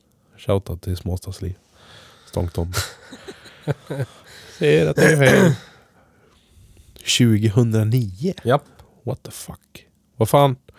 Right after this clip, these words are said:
Speaker 1: Vad lanserar de den där drivlinan i?
Speaker 2: De lanserar den i Ford Fusion.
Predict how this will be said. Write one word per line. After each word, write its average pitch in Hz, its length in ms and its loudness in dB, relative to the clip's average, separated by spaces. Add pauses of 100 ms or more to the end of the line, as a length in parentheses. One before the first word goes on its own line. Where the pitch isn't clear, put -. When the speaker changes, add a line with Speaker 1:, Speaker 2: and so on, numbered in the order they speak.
(380)
Speaker 1:
Vad 117 100 0
lanserar 120 420 4
de 107 140 2
den 101 120 2
där 170 120 0
drivlinan 85 520 -2
i? 87 100 -6 (1400)
Speaker 2:
De 131 180 0
lanserar 143 480 2
den 127 180 0 (640)
i 127 360 -2 (220)
Ford 175 400 -2
Fusion. 160 680 -4